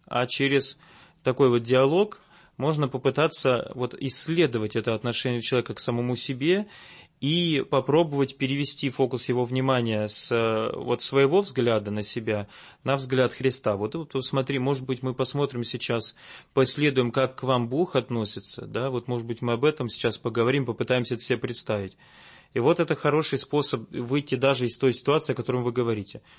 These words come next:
И, или если человек, вот, и тот человек, которого вы описали, не знаю, я не встречался, вот как-то мне так повезло, что я в основном со всякими людьми, или со школьниками, или с интеллигенцией общаюсь, и,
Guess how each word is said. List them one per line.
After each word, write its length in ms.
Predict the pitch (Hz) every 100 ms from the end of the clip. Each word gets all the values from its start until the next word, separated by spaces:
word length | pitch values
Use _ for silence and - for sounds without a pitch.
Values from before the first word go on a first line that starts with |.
| - - _ _ _
И, 140 | -
или 280 | 127 139 147
если 360 | 139 131 139 131
человек, 500 | - 131 127 117 123
вот, 180 | 120 -
и 160 | 131
тот 340 | 131 151 151 - -
человек, 300 | - 147 143
которого 320 | 123 131 127
вы 160 | 120 123
описали, 480 | 120 120 - 117 113
не 100 | 117
знаю, 300 | 131 180 135
я 100 | 127
не 100 | 127
встречался, 680 | - 139 - 160 160 123 117 - -
вот 140 | 113
как-то 320 | - 120 - 123
мне 140 | 127
так 180 | 127 120
повезло, 320 | 131 117 151
что 180 | 139 127
я 80 | 120
в 60 |
основном 320 | 120 - 127
со 140 | 120 117
всякими 380 | - 123 120 120
людьми, 300 | 120 123 127
или 100 | 123
со 160 | 135
школьниками, 580 | 127 - 185 143 120 117
или 100 | 117
с 120 | -
интеллигенцией 680 | 120 135 131 123 107 101 113
общаюсь, 420 | 104 - 139 131
и, 140 | 120